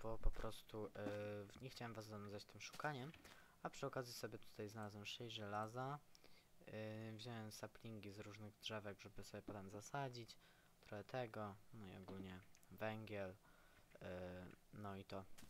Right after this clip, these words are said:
tyle, co mi się tutaj udało na razie skombinować.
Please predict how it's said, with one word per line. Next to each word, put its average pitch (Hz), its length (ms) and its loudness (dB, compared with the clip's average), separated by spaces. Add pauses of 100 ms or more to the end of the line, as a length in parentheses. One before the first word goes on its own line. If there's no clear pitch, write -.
(1160)
tyle, 113 220 0
co 113 120 -2
mi 107 60 -2
się 107 120 2
tutaj 104 260 2 (580)
udało 104 200 2
na 104 160 2
razie 101 220 -2
skombinować. 104 920 0